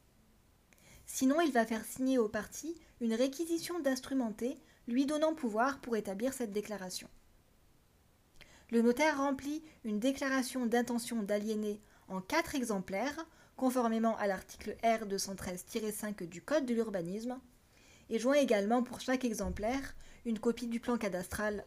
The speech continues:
euh, permettant de localiser là où les parcelles, une note sur les servitudes s'il en existe, la copie des baux en cours, la liste d'immo-, du mobilier,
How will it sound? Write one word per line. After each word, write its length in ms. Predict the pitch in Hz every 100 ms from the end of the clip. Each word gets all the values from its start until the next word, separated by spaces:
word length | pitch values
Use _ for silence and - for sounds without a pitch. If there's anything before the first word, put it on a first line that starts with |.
| -
euh, 180 | 175 165
permettant 560 | 220 214 214 214 220
de 80 | 196
localiser 640 | 190 202 208 196 190 202 196 - -
là 160 | 214 208
où 80 |
les 140 | 202 180
parcelles, 500 | 165 - 214 262 339 - _ _ _ - - - 277
une 180 | 302
note 220 | 294 277 -
sur 160 | 247
les 100 | 226
servitudes 540 | 226 220 220 208 220 -
s'il 180 | 220
en 120 | 185 185
existe, 600 | 160 208 320 - - - _ - - -
la 180 | 254 302
copie 320 | 311 277 269
des 140 | 226 196
baux 120 | 190
en 140 | 175
cours, 440 | 175 - 294 330 - -
la 140 | 262
liste 300 | 294 294 -
d'immo-, 280 | 247 226 226 208
du 160 | 220
mobilier, 560 | 220 196 180 190 226